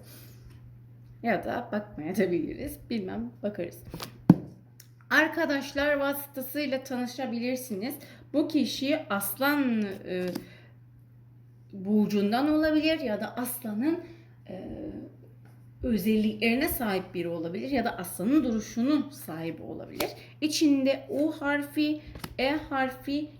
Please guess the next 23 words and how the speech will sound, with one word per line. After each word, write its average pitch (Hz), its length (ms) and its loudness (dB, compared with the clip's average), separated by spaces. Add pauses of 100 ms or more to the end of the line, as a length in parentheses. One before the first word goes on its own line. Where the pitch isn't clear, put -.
ya 262 160 0
da 285 80 2
F 285 180 -2
harfi 262 680 0
olabilir. 175 600 -6 (1600)
Ya - 120 -6
da - 100 -4
soy - 200 -2
isminde - 480 -4
de - 60 -8
olabilir. - 520 -8 (400)
Aşk 370 260 2
konusunda 311 720 2
iyimser 262 720 2
kal. 208 300 -2 (600)
Ee, 214 380 2
geçmişteki, 330 920 0 (360)
e, 240 340 2
geçmişteki 262 840 -4
kişileri, 226 720 -2 (180)
düşündüğünüz 262 760 2
kişileri 220 760 -4
bırakın. 196 580 -4